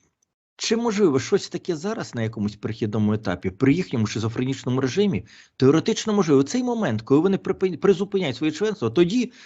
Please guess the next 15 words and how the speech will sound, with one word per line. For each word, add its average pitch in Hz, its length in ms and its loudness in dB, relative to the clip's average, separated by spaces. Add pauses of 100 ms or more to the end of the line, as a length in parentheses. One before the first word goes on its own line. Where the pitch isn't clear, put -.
(160)
тоді 208 240 4
до 226 140 0
них 196 240 -4
бігали 160 480 0
і 156 40 2
просили: 190 520 0
«Верніться, 220 600 0
наші 208 260 0
дорогенькі, 196 540 0
як 190 160 2
же 185 80 -6
ж - 80 -14
нам 202 160 0
без 170 200 0
нас? 151 280 -4